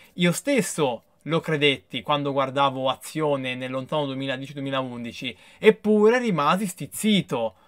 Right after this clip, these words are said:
Quindi io per Beth son contento perché nulla ha rubato, preferisco Lindsay e quindi inserisco già Lindsay nel doveva vincere, per me è la vincitrice morale di Azione,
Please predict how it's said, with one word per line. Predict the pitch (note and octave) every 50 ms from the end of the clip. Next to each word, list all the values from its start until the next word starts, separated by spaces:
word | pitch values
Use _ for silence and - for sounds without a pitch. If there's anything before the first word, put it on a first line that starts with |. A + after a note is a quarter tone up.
| _ _ _ _ _ _ _
Quindi | - - E3 F3 F#3 A3+ C4 A#3+ - _ _ _
io | - F3+ A3 B3+ B3+
per | - F#3 D#3 D3
Beth | C#3 F3+ A3 A3 - -
son | - - E3 C#3+
contento | - D#3 C#3+ C3+ - A3+ B3 A#3 F3+ - - -
perché | - - - - C3+
nulla | C3+ E3 A#3+ C#4 D4 C4+ G#3+ F3+ D3
ha |
rubato, | C#3+ D#3+ F3 D#3+ D3+ C3+ B2 A#2+ - - D#3+ F#3 A#3 C4 C4 - _ - _ _ _ _ _ _ _ _ _ _ _ _
preferisco | _ - F#3 F3 - E3 D3 C#3+ C3+ B2 - - D3
Lindsay | C3 B2 A2 A2 A2 G#2+ - E3 F#3 A3+ C4 C4
e | A3 -
quindi | - - D3 C3+ C3 C3
inserisco | B2+ A2+ - D3 E3 E3+ C#3+ - - D3+ C3+
già | B2+ D#3 C#3+
Lindsay | C#3+ D3+ D#3 D3+ C#3+ - - C#3
nel | C3 C3 C3 C3+
doveva | C#3 C#3+ E3 F3 F3
vincere, | D3 B2+ B2 A2+ A2+ - - - D#3+ G3+ A3+ G#3+
per | - C3+ A#2+
me | A#2+ B2+ B2+ B2+ C3+ -
è | - C3 B2
la | A#2+ A#2
vincitrice | B2 C3 B2+ C3 C3+ C#3 C3+ C#3
morale | B2 B2 B2 B2+ C3+ C3 A#2+ A2 G#2+ G2+ - _ - - - _
di | _ B2+ D3 D#3+
Azione, | D3 - - - D3+ C#3 B2 A#2+ A#2+ B2 C3+ D#3+ F#3+ F#3+